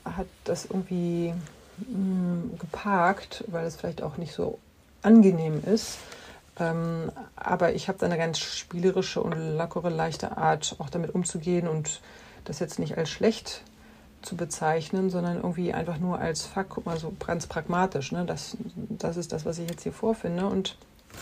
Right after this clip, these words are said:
ich glaube, das ist da, wo wir hin sollten. Was glaubst du, lieber Manager, ist so deine Ansicht? Und lass uns mal kurz gucken, was für eine,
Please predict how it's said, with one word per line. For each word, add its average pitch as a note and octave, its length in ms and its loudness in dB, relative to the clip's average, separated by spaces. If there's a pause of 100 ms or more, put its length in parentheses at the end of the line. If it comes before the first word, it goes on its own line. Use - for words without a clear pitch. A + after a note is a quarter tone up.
(220)
ich - 80 -18
glaube, E3+ 400 4
das D#3 180 -2
ist - 240 -8
da, E3 180 2
wo D3+ 120 -2
wir D#3+ 80 0
hin G#3 220 10
sollten. F3 600 2
Was - 460 -4
glaubst E3+ 380 -2
du, E3+ 280 -2 (160)
lieber F3 240 -2
Manager, E3+ 600 -2 (600)
ist E3 140 -8
so F3 80 -2
deine E3 320 0
Ansicht? F3+ 380 0
Und F3+ 80 -2
lass F3+ 160 -2
uns F#3 100 0
mal F3 100 -2
kurz - 240 -6
gucken, F3 240 -4
was E3 140 -8
für - 80 -4
eine, E3 240 -2